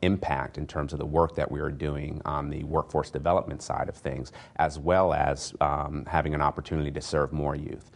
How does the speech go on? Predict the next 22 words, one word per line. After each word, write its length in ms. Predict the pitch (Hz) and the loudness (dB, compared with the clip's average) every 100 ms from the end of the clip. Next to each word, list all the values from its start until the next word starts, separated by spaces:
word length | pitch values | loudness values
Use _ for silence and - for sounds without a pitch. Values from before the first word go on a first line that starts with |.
| - - | -20 -16
So 100 | - | -6
we 160 | 73 73 | 0 2
were 140 | 73 | 4
working 320 | 71 85 85 78 | 6 6 6 0
with 100 | - | 0
twenty-five 560 | - 92 82 85 82 | 2 2 4 2 2
homeless 480 | - 82 78 78 - | 2 0 2 0 0
youth, 360 | 76 76 78 - - - - | 0 0 -2 -10 -20 -18 -4
uh, 300 | 76 73 71 | 0 2 2
and, 340 | - 73 71 - | 2 0 -2 -4
and, 400 | 73 71 71 - | -6 -6 -8 -8
and 260 | - 80 71 | -8 -6 -6
the 120 | 73 | -6
business 500 | 71 87 80 78 73 | 0 2 4 2 -2
was 140 | 73 76 | -2 -2
actually, 600 | 73 - 73 73 76 - | -2 -4 -4 -2 -2 -4
um, 420 | - 143 135 73 | -6 -8 -8 -4
losing 340 | 82 85 78 | 2 2 2
a 60 | 73 | -2
lot 220 | 76 82 | 2 4
of 120 | 80 | 2
money. 400 | 80 73 73 76 | 2 0 0 -4